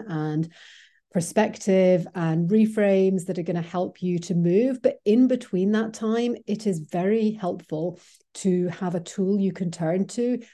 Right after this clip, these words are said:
that's going to help you to be decisive and feel confident that the, the action you're taking is the right one for you. So I'm excited to share that with you. So let's jump into the first question. I'm gonna read it out.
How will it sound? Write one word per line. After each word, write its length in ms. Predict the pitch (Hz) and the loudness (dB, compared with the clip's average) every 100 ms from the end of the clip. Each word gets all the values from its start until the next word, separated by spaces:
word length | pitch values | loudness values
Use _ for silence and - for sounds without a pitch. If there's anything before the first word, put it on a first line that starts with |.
| - | -10
that's 160 | 180 170 | -8 -2
going 180 | 185 | 0
to 100 | 165 | 0
help 460 | 170 - 185 190 - | -6 -4 -6 -6 -6
you 320 | 180 175 175 170 | -2 0 -2 -4
to 160 | - 156 - | -6 -6 -4
be 320 | 185 180 180 | -2 0 -2
decisive 840 | 175 175 - 165 190 - 247 247 - | -4 -6 -2 -2 -2 0 0 0 -2
and 200 | 175 165 | -4 -4
feel 200 | - 180 | -2 -4
confident 720 | 170 - 170 190 208 214 220 | -4 -4 -4 -2 0 2 0
that 400 | - 180 208 - 254 | -2 -2 -4 -12 -8
the, 640 | 170 170 165 165 170 165 - _ | -2 0 2 2 0 -4 -16 _
the 140 | 190 190 | -4 -2
action 340 | 175 - 180 | -4 -4 -2
you're 120 | 175 | -2
taking 420 | 165 165 165 208 202 | 0 -2 0 2 2
is 140 | 170 | 0
the 120 | 175 | -2
right 300 | 160 170 170 | -2 -2 -2
one 380 | 160 156 156 165 _ | -2 -4 -4 -6 _
for 160 | _ 160 | _ -2
you. 380 | 151 - 160 | -2 -4 -6
So 200 | - 180 | -6 -2
I'm 120 | 165 165 | 0 -2
excited 480 | 165 170 160 165 | -4 -4 -2 -4
to 80 | 160 | -8
share 240 | 156 156 151 | -4 -2 -2
that 160 | 143 | -4
with 240 | 156 147 160 | -6 -6 -4
you. 260 | 151 156 - _ _ _ _ _ - | -2 -4 -10 _ _ _ _ _ -10
So 180 | - 233 | -2 2
let's 200 | 247 247 | 2 2
jump 260 | 311 320 | 0 2
into 200 | 240 220 | 4 2
the 80 | 202 | 0
first 360 | 190 180 170 - | 0 0 0 -4
question. 580 | 156 147 - 185 165 - - - - - _ _ _ _ - | -6 -4 -6 -4 -6 -8 -18 -20 -20 -20 _ _ _ _ 2
I'm 140 | 226 | 6
gonna 160 | 247 302 | 8 8
read 220 | 269 247 | 8 6
it 120 | 220 | 4
out. 320 | 165 185 285 | 4 4 2